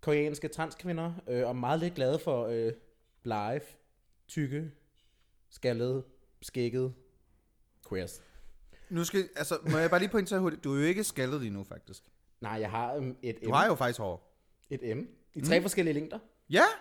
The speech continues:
Speaker 2: Altså, man kan sige, din hairline vil jeg nok beskrive som speciel, men, men, øh, <laughs> men du
Speaker 1: Men
Speaker 2: er altså ikke skaldet.
Speaker 1: Nej.
Speaker 2: Ikke lige nu i hvert fald.
Speaker 1: Og så ser man med human hair på, som
Speaker 2: Ja.
Speaker 1: jeg også har på
Speaker 2: Fik du
Speaker 1: nu til
Speaker 2: kalot på, dem, eller er det, det gør man måske ikke, når man er noget.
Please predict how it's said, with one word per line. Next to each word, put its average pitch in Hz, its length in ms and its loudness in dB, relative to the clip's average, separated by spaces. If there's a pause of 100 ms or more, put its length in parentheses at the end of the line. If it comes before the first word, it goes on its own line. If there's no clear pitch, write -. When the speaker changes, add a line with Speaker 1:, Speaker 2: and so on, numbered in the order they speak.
(960)
Speaker 2:
Altså, 170 180 4
man 165 120 2
kan 156 100 0
sige, 127 300 -4 (1120)
din 151 100 2
hairline 190 480 4
vil 143 80 -2
jeg 135 100 2
nok 143 160 0
beskrive 156 400 -2
som 104 320 -2
speciel, - 340 -4 (160)
men, 117 360 -6
men, 123 200 -2
øh, 104 320 -4 (300)
<laughs> 143 80 -4
men 180 200 6 (140)
du - 60 4
Speaker 1:
Men 123 80 6
Speaker 2:
er 120 80 6
altså 131 180 2
ikke 196 120 2
skaldet. 123 440 -2 (360)
Speaker 1:
Nej. 98 480 0 (140)
Speaker 2:
Ikke 208 160 2
lige 220 100 2
nu 160 120 2
i 143 40 2
hvert 101 140 0
fald. - 120 -8 (380)
Speaker 1:
Og 127 100 -6
så 147 120 0
ser 143 160 0
man 131 100 -2
med 120 160 0
human 107 180 -4
hair 113 120 -4
på, 104 200 -4
som 92 100 -8
Speaker 2:
Ja. 92 60 -2
Speaker 1:
jeg 90 80 -4
også 107 120 -6
har - 60 -16
på 120 100 -4
Speaker 2:
Fik 175 100 4
du 175 40 2
Speaker 1:
nu 175 40 2
til 175 80 -4
Speaker 2:
kalot 185 360 4
på, 247 240 0
dem, 208 140 -4
eller 170 320 -2
er 113 140 0
det, - 260 -12
det 117 140 -6
gør 110 100 -4
man 107 120 -4
måske 104 240 -10
ikke, 95 140 -10
når 98 60 -8
man 92 120 -8
er 90 60 -8
noget. 87 260 -10